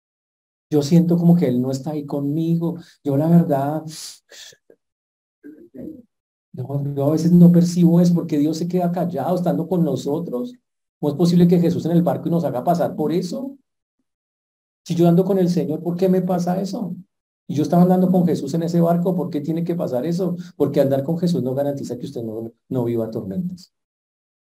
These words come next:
Jesús garantiza llevarnos al otro lado,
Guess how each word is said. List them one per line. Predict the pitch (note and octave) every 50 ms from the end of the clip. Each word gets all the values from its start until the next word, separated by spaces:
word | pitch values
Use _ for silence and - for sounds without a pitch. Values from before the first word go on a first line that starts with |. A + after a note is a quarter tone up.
| _ _ _ _ _ _
Jesús | - - D#3 - D#3+ D#3
garantiza | - G3 G3+ G#3+ G#3+ F3+ - D3 - - E3 E3 E3+ - - -
llevarnos | A#2 C3 B2 A#2 A#2 A#2 C3+ C#3+ C3+
al | D3 B2+
otro | A2+ F2+ - G#2 G2+
lado, | A2+ A2 F2+ E2+ F2+ F2+